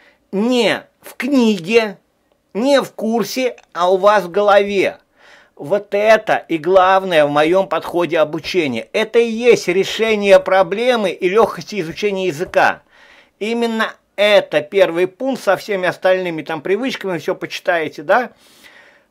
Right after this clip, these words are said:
У вас в голове должен быть язык. Сейчас я, э, предполагаю, что, э, часть людей скажет:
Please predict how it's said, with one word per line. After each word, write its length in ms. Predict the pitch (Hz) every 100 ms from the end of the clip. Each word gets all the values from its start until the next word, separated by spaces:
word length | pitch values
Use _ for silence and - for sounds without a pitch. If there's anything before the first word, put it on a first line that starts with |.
| _
У 100 | 208
вас 300 | 196 233 214
в 60 | 143
голове 400 | 165 190 214 247
должен 360 | 208 185 170 175
быть 220 | 202 190
язык. 420 | 196 170 147 - _
Сейчас 560 | 190 185 262 262 - -
я, 380 | 165 196 175 143 - _ _ _ _ _ _ _ _ _ _ _ _ _ _ _ _ _ -
э, 360 | 143 143 147
предполагаю, 840 | 165 185 - 226 202 202 143 123
что, 460 | - - 180 160 - _ _ _ _ _
э, 360 | - 147 139 123
часть 280 | - 202 175
людей 240 | 165 202
скажет: 380 | - 233 170